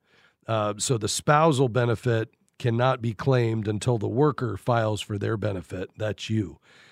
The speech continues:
Uh, now, she's not, um, her maximum benefit has already been achieved because she's only entitled to up to fifty percent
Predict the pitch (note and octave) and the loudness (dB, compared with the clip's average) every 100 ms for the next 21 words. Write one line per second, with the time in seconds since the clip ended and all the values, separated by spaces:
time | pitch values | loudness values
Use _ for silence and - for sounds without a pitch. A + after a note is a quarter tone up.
0 | _ _ G#2+ G#2+ G#2+ C3 G#2 F2+ C#3+ D3+ | _ _ -4 -2 0 2 0 -2 2 4
1 | C3+ C#3+ C3+ - A#2+ A#2 A2+ A#2 - - | 4 4 4 0 0 2 0 -2 -10 -4
2 | - D#3 C#3 C3+ D#3 - C3+ B2 G#2+ C3 | 2 4 4 4 2 2 2 2 2 2
3 | C#3+ - A#2 G#2 A#2 B2 B2+ B2 A#2 A2+ | 0 0 -2 0 0 2 2 2 0 -2
4 | F#2+ - D#3 A#2 G#2+ G2+ - - - _ | -4 0 2 2 -2 -6 -14 -20 -20 _
5 | A2+ B2+ A2 - C#3 A#2+ - C#3+ C#3+ C3+ | -4 -2 -2 0 0 0 0 2 4 2
6 | A#2+ A2 B2+ A#2+ A#2+ G2 - A#2+ A2+ G#2+ | 0 0 0 2 0 -2 0 2 2 0
7 | C3+ C#3 - A#2+ - C#3 - A#2 G#2 A2 | -2 -4 -2 -2 2 0 0 -6 -6 -6
8 | - C3+ B2+ A#2+ | -2 2 2 2